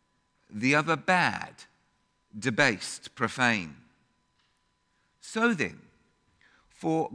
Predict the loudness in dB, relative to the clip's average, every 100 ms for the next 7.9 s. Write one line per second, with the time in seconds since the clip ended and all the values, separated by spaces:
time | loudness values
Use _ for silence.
0 | -12 -6 -4 -4 -10 -20 _ -12 -4 -4
1 | -4 -6 -6 -8 -14 -14 -14 -14 -20 -20
2 | -20 _ _ _ _ _ -6 -4 -2 -4
3 | -2 -2 -2 -4 -10 -16 -10 -6 -6 -4
4 | -8 -6 0 2 0 -4 -10 -8 -8 -6
5 | -8 -8 -8 -8 -4 -4 -4 -6 -8 -6
6 | -6 -8 -6 -4 -4 -6 -6 -2 -2 -2
7 | -6 -12 -20 _ -2 0 2 2 2